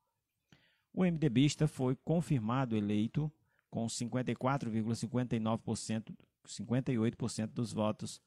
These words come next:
contra quarenta e cinco vírgula quarenta e dois de Manuela, com noventa e sete vírgula setenta e nove por cento das urnas apuradas. Então, Sebastião Melo,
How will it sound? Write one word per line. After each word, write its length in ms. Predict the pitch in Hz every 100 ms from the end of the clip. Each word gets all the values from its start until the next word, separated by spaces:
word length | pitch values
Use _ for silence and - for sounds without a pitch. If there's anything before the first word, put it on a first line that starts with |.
| _ _ _ _ -
contra 300 | 110 113 113
quarenta 340 | - 113 113
e 60 | 117
cinco 300 | - 113 110
vírgula 280 | 113 110 110
quarenta 380 | 110 107 107 110
e 40 |
dois 340 | 104 110 113
de 100 | 110
Manuela, 580 | 110 110 110 104 98 - - _ _ _ _ _
com 140 | -
noventa 580 | 110 107 101 117 127 - -
e 60 | 110
sete 440 | - 104 107 113
vírgula 280 | 101 104 107
setenta 480 | - 113 113 113 110
e 20 |
nove 200 | 110 101
por 120 | 110
cento 240 | - 110 104
das 200 | 107 95
urnas 420 | 104 101 107 - _ _ _ _ _ -
apuradas. 600 | 135 120 98 85 - -
Então, 380 | 104 - 110 120
Sebastião 580 | 113 - 110 107 123 135
Melo, 440 | 123 120 120 120